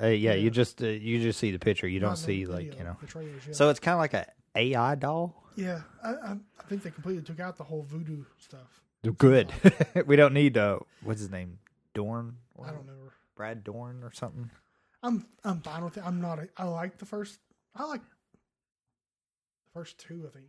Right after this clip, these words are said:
Speaker 2: Child's Play movie is okay.
Speaker 1: Is he superhumanly strong?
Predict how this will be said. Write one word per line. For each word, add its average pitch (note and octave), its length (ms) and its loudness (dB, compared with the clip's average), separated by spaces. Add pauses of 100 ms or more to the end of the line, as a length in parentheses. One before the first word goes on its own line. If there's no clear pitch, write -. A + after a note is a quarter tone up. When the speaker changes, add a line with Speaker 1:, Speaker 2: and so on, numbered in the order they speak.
(160)
Speaker 2:
Child's D3+ 280 -18
Play D3 160 -18
movie C#3 220 -20
is C3+ 140 -20
okay. C#3+ 400 -20 (680)
Speaker 1:
Is E3 420 2
he D#3+ 280 4
superhumanly A#2+ 800 2
strong? F#2 440 -6